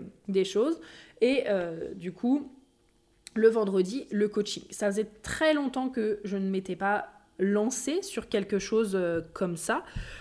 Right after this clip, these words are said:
Tout simplement, bah, je sais pas, parce que ça m'était pas revenu, mais également parce qu'il y avait un peu cette pression de se dire, « Ouais, mais attends, euh, j'ai qu'une semaine pour préparer, euh, le prochain, euh, le prochain live sur telle thématique, est-ce que ça va aller, et cetera. » Ah non, mais en fait, c'est d'une fluidité, ça me demande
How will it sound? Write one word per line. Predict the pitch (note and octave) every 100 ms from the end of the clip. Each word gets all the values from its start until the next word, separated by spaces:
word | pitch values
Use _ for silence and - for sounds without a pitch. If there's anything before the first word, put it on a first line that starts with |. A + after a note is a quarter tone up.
| -
Tout | C4+
simplement, | C4 A#3+ A#3 A3 C4
bah, | C4 F#3
je | F3+
sais | F#3
pas, | F3 F4
parce | -
que | -
ça | G3
m'était | F#3 F3 E3+
pas | A3+
revenu, | B3 G#3+ G#3 G#3+ A#3+ F4+ - - -
mais | G#3
également | G#3 A3+ A#3
parce | C4+ A3+
qu'il | -
y | G#3
avait | F#3+ F#3+
un | G3+
peu | E4
cette | E4 A#3+ -
pression | A3 G#3+ C#4+ D4
de | G#3
se | F#3+
dire, « | A#3 A#3 F#3
Ouais, | A3+ C4+
mais | C4
attends, | F3+ F#3 C4+ C#4 C#4+
euh, | A#3+ F#3+ - -
j'ai | G#3 A3+
qu'une | A3 B3+
semaine | B3 B3+ A#3+ B3+
pour | B3 G#3
préparer, | - - B3 A3+ A3+ A#3 C4 C4 -
euh, | F3+ F3
le | F#3 G3
prochain, | - G3+ G3 A#3 A#3
euh, | G3+ - - -
le | G#3 G#3+
prochain | A3+ G#3+ G#3 F#3+
live | A3 A#3
sur | - A3+ -
telle | A3 A3
thématique, | A3 G#3+ F#3+ - E4 E4+ -
est-ce | A3 -
que | A#3
ça | A3+ G3
va | F3
aller, | F#3+ C4 A#3
et | -
cetera. » | - G#3 F#3 -
Ah | F#3+
non, | F#3+ F3
mais | D#3
en |
fait, | D#3+ A3
c'est | - F3
d'une | E3 E3
fluidité, | D#3 - - G#3+ A#3 A#3 A#3 A#3 -
ça | - - F#3
me | F3+ F3 E3+
demande | F3 F#3+ G3+ A#3+ A3+